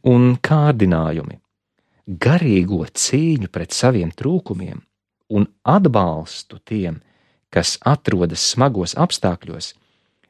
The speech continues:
aizvietot ar sacensību, kurš labākais. Kārdinājums sevi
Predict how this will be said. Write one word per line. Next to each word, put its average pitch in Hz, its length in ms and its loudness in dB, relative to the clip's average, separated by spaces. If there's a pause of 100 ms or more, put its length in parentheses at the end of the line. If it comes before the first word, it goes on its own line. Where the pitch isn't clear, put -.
(160)
aizvietot 156 840 4
ar 127 180 0
sacensību, 135 1200 -2 (240)
kurš - 540 -2
labākais. 139 840 -2 (840)
Kārdinājums 104 880 2
sevi 131 380 0